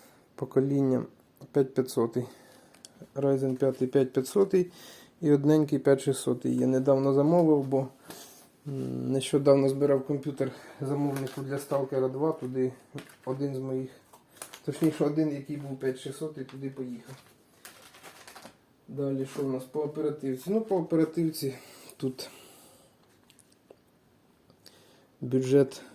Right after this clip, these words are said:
на ню невеликий виділяється, тому що вона недорога. Два по вісім або два по шістнадцять. Є, звісно,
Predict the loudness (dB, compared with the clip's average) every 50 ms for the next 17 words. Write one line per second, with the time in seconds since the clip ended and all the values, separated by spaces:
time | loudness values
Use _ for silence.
0 | -20 -20 -14 -6 -2 0 2 2 4 4 4 2 2 -2 _ _ -20 _ _ _
1 | -2 2 4 4 8 8 8 8 6 4 2 0 2 2 2 4 4 6 6 6
2 | 6 6 2 0 -4 -4 -2 -2 -2 -2 -2 -2 0 2 2 4 4 4 2 2
3 | 2 4 4 4 2 2 0 -4 -4 -10 -20 -20 -20 -20 -20 -20 -12 -8 -6 0
4 | 2 2 2 4 6 4 4 6 4 2 2 2 0 0 0 0 -6 -16 -20 _
5 | _ _ _ _ _ -20 -20 _ _ -20 _ _ _ -6 -6 -2 2 2 2 2
6 | 0 -4 -6 -6 -10 -12 -12 -10 -10 -10 -10 -10 -12 -12 -12 -12 -16 -20 -20 -20
7 | -20 -20 _ _ _ _ _ _ _ _ _ _ _ -20 -20 _ _ _ _ _
8 | _ _ _ _ -20 -20 -20 -20 -20 _ _ _ _ -20 _ _ _ _ _ _
9 | _ _ _ _ _ _ _ _ _ _ _ _ _ _ _ _ _ _ -20 _
10 | -8 -8 -2 0 4 6 6 6 6 4 2 0 0 0 2 4 6 6 6 4